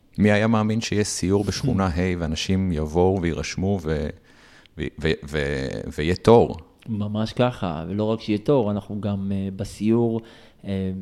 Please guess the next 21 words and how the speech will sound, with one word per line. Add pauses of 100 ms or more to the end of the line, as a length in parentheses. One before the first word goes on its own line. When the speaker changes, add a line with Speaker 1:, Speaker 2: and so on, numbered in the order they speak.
(140)
Speaker 2:
תואמים, (140)
זה
גם
סיור
שמדבר
על
אדריכלות,
וגם
סיור
שמדבר (360)
על,
אה,
תרבות
ועל
קהילה, (580)
ועל
קהילות
מיוחדות
שגרות
בתוך
ה-,